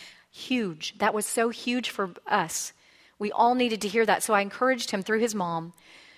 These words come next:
to, to send a letter to everybody else, the Dixons, and he sent letters to my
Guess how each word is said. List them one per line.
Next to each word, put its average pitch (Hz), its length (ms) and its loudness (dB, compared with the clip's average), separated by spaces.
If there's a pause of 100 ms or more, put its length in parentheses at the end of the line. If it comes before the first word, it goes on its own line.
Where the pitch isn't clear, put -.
(260)
to, 190 240 -2 (200)
to 185 220 -4
send 220 240 2
a - 20 6
letter 214 240 6
to 202 120 2
everybody 208 500 4
else, 156 320 -4
the 185 80 -4
Dixons, 185 720 -2 (260)
and 196 100 -2
he 247 120 2
sent 254 260 0
letters 208 320 4
to 196 140 -4
my 220 520 2